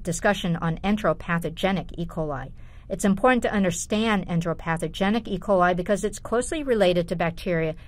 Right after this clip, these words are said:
that cause inflammatory diarrhea, which I'll talk about in a separate video. Enteropathogenic E. coli, or epec for short,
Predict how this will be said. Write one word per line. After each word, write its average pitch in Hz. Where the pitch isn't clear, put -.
that 180
cause 175
inflammatory 180
diarrhea, 156
which 214
I'll 220
talk 170
about 151
in 175
a 175
separate 156
video. 160
Enteropathogenic 233
E. 175
coli, 160
or 170
epec 226
for 170
short, 165